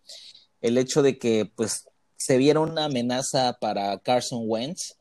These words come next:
pues a mucha gente que sí está bien, bien trepada y bien firme en el, en el,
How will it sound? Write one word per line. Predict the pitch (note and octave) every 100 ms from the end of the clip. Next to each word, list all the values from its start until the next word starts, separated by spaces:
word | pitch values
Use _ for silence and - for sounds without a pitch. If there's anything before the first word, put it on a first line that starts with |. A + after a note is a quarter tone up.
| _ _ _ -
pues | - A#2+
a | B2+
mucha | D#3 E3
gente | G3+ F#3 F3 F#3
que | - A2
sí | - C#3+
está | D3+ D3+ C#3+ C#3+ C#3+
bien, | B2 B2+ C3+ D3 C#3+
bien | A#2+ B2+ C#3+
trepada | E3 C3+ C3+ B2 C3+
y | A#2+
bien | G#2+ B2 C3
firme | C3 C3 C3+
en | A#2
el, | G2 F#2 -
en | G2+
el, | G2 F#2+ F#2+